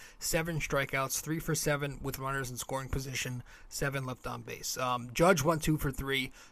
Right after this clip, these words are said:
two walks, a home run, and R B I. Stanton went two for four, a walk, a home run, two R B Is. So Kay said at the end of the telecast, the Yankees are twenty-one and one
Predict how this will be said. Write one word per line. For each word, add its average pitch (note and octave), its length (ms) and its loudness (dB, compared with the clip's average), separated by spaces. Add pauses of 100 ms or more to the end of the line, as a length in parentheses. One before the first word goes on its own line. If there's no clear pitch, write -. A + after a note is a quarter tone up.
(140)
two A3 180 4
walks, D#3 600 4 (260)
a C#3+ 60 -8
home C#3 280 -2
run, C3 180 -2
and B2 100 -4
R B2 100 0
B A#2+ 160 -4
I. B2+ 240 2
Stanton E3+ 540 2
went D3+ 180 -4
two F3 180 4
for D3+ 160 2
four, C3+ 360 2
a C3 100 -2
walk, C3+ 380 2
a B2+ 40 -2
home C3 240 -2
run, B2+ 260 -4 (120)
two D#3+ 220 -2
R C3+ 100 0
B C3 140 -2
Is. A#2+ 260 0
So A#2+ 300 -2 (640)
Kay G3+ 240 8
said G3 200 6
at F3 80 2
the D3 140 0
end F3 240 -2
of E3 60 -2
the D3+ 60 -6
telecast, C#3+ 720 0
the C#3 80 -4
Yankees D3 380 -2
are C#3 180 2
twenty-one F#3 800 0
and C#3 360 -2
one C#3 460 0